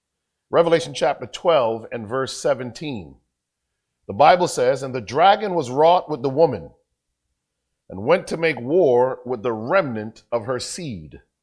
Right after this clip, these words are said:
which keep the commandments of God and have the testimony of Jesus Christ." They keep the commandments of God and have the testimony of Jesus Christ. Our message this Sabbath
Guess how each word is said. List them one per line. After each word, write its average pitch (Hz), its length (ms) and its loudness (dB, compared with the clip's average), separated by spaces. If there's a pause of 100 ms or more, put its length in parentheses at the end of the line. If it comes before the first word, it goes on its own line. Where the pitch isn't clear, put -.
(680)
which 101 180 -12
keep 196 260 -8
the 175 100 -4
commandments 143 640 -4
of 101 200 -10
God 120 540 2 (680)
and 120 140 -6
have 127 160 -4
the 123 240 -8
testimony 104 880 -8 (680)
of 107 200 -4
Jesus 101 420 -10
Christ." - 680 -10 (1120)
They 82 120 -18
keep - 340 -8
the 147 60 -4
commandments 151 680 -4
of 107 140 -12
God 104 500 0 (880)
and 117 120 -8
have 123 120 -4
the 113 60 -12
testimony 107 840 -6 (120)
of 95 160 -10
Jesus 104 380 -12
Christ. - 440 -12 (600)
Our 110 140 -2
message 135 580 -4
this 135 160 -6
Sabbath 113 600 -2